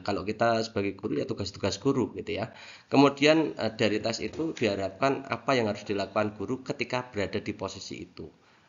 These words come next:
Nah, eh, tes situasi kerja sederhana ini disusun, eh, berdasarkan kompetensi teknis ya, tetap mengacu kepada pedagogik,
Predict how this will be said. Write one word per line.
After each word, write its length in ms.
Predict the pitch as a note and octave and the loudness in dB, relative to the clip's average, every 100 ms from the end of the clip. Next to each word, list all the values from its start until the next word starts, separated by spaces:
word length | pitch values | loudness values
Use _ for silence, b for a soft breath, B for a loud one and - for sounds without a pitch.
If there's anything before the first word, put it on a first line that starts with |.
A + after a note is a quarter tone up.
| - | -2
Nah, 120 | G2+ - B B B - | -2 -2 B B B 4
eh, 260 | G#2 G2 G2 - | 6 6 4 4
tes 160 | D3+ D3+ | 4 4
situasi 400 | D#3+ D#3 D3+ D3+ | 2 4 4 2
kerja 240 | D3 C#3+ | 2 2
sederhana 400 | C#3 C3 A#2 A#2 | 2 2 4 4
ini 160 | B2+ E3 | 4 2
disusun, 880 | B2+ A2+ G#2+ - B2 - G#2+ A#2+ | 2 4 2 -2 -6 0 2 2
eh, 80 | A#2+ | 0
berdasarkan 560 | A#2 - G2+ G2+ A#2+ C3 | 0 -2 -2 0 0 2
kompetensi 400 | A#2 G#2 G#2+ - | 0 0 -4 -4
teknis 320 | A2+ C#3 - | -4 -2 -2
ya, 80 | G#2 | -4
tetap 320 | G#2 - G#2+ | -2 -2 0
mengacu 320 | A2 G2 C3 | 0 0 -4
kepada 400 | A#2 A2 F#2+ A#2+ | -6 -6 -4 -4
pedagogik, 640 | - G#2 F#2+ F2+ F2 D3 | -4 -6 -4 -6 -2 -4